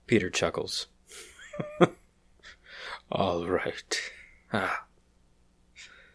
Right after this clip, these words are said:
Ah. All night.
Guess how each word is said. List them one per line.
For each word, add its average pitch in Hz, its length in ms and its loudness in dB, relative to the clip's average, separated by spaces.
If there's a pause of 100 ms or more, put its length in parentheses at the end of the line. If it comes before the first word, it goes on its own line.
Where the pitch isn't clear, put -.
(300)
Ah. 131 300 6 (1500)
All 127 200 8
night. - 600 6